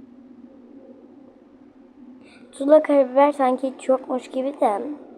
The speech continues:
birazcık tat katıyorlar sadece. Bir de onlardan çok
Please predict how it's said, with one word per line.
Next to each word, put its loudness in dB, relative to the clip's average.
birazcık 0
tat -4
katıyorlar -8
sadece. -8
Bir -12
de -2
onlardan -4
çok -16